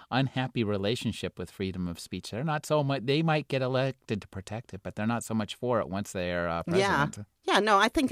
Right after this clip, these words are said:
Speaker 2: I mean, I, I offer a lot of examples of that.
Speaker 1: Mm-hmm.
Speaker 2: Uh, and I think the most telling one really is Jefferson's because, you know, he was the greatest proponent of freedom of speech at the beginning of his life and at the end of his life. But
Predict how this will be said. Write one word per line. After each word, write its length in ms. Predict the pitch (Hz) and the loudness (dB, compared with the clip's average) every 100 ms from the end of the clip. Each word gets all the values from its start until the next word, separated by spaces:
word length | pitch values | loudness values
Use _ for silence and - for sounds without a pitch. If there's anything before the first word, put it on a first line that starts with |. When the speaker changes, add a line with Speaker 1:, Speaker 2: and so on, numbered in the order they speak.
| - | 0
Speaker 2:
I 140 | 214 | 0
mean, 220 | 220 214 208 | 0 0 0
I, 240 | 208 208 185 - | 2 2 0 -2
I 180 | 208 | 0
offer 300 | 208 220 - | 6 6 6
a 80 | 202 | 2
lot 200 | 180 196 | 2 0
of 80 | 196 | -2
examples 640 | 165 156 208 247 233 170 143 | -2 -2 0 0 0 -2 -4
of 80 | 135 | -2
that. 280 | 131 127 - | 0 0 0
Speaker 1:
Mm-hmm. 300 | 120 110 123 156 | -2 0 0 2
Speaker 2:
Uh, 300 | 170 147 139 | 4 6 4
and 240 | - 151 151 | 0 -4 -2
I 100 | 156 | -2
think 260 | 175 208 175 | -2 -4 0
the 60 | |
most 220 | 180 180 | 2 0
telling 260 | - 262 240 | 0 -2 0
one 180 | 190 175 | 0 0
really 240 | 196 190 | 2 0
is 240 | - 240 214 | 0 -2 -2
Jefferson's 640 | 285 359 240 - 135 117 | -2 0 -2 -4 -4 -4
because, 560 | - 185 208 185 180 - - - - | -4 -4 2 4 2 -2 -16 -20 -4
you 100 | 254 | 0
know, 100 | 190 | 0
he 400 | 185 - 254 254 | -2 -2 -2 -2
was 560 | 214 262 220 180 - - _ _ _ | 0 4 4 2 -6 -14 _ _ _
the 100 | 170 | -4
greatest 580 | 160 - 196 208 190 - | -4 0 2 2 0 -4
proponent 680 | - 175 233 247 151 87 - - | -8 -4 -2 -2 -2 -6 -8 -2
of 280 | 165 160 - | -2 -2 -8
freedom 380 | - 226 185 180 | -6 -2 0 -2
of 100 | 165 | -4
speech 540 | - 247 170 147 - - | -6 -4 -4 -4 -10 -10
at 40 | |
the 60 | 156 | -8
beginning 400 | 151 208 214 208 | -2 -2 0 -2
of 100 | 185 | -4
his 140 | 185 | -2
life 380 | 185 185 185 - - - - | 0 2 0 -8 -20 -20 -8
and 340 | - 170 165 160 | -2 2 2 0
at 100 | 165 | -2
the 140 | 185 - | -4 -2
end 240 | 202 220 | 0 0
of 80 | 175 | 0
his 180 | 165 170 | -2 0
life. 440 | 160 160 160 - - - - | 2 4 2 -6 -20 -20 -6
But 380 | - 190 175 - | 4 8 8 4